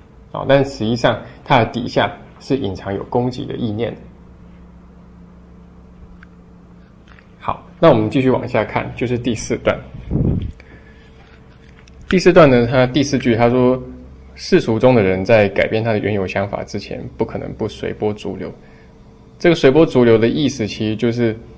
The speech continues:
呃，去跟随世俗的课程啊，其实就是跟随小我的教学。啊，就是说我们一定是，呃，跟着小我的教学在走的。啊，这个是我们在改变原有想法，就是学了奇迹课程之前。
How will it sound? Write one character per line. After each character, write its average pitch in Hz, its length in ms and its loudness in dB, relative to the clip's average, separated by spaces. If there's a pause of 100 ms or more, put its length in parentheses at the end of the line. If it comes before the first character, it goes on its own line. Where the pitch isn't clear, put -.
(280)
呃， 101 320 -4
去 - 160 -4
跟 131 240 4
随 98 260 0
世 127 240 -2
俗 98 220 -4
的 98 80 -2
课 98 240 0
程 - 160 -10 (100)
啊， - 80 -18 (160)
其 - 140 -4
实 120 40 0
就 131 120 -2
是 135 80 0
跟 131 260 4
随 104 300 0
小 101 260 -2
我 110 220 -2
的 - 80 -6
教 107 280 0
学。 - 200 -8 (560)
啊， 95 100 -6
就 139 140 2
是 - 20 4
说 151 100 6
我 117 120 4
们 104 120 0
一 107 120 -4
定 131 240 -2
是， 127 260 0 (440)
呃， 101 220 -2
跟 131 220 2
着 113 80 4
小 104 200 4
我 92 100 4
的 95 80 -2
教 107 200 2
学 90 220 -8
在 98 220 0
走 - 280 -10
的。 - 1400 -20
啊， - 80 -10 (400)
这 147 120 4
个 131 100 6
是 131 240 4 (340)
我 110 120 -2
们 98 300 -4 (220)
在 131 140 4
改 95 300 4
变 131 180 2
原 113 100 2
有 110 120 2
想 104 220 -4
法， 107 120 -4
就 - 140 -12
是 113 200 -4
学 104 220 -2
了 110 80 -2
奇 107 180 -6
迹 120 120 -4
课 123 140 -4
程 95 200 -6
之 113 100 -8
前。 - 240 -10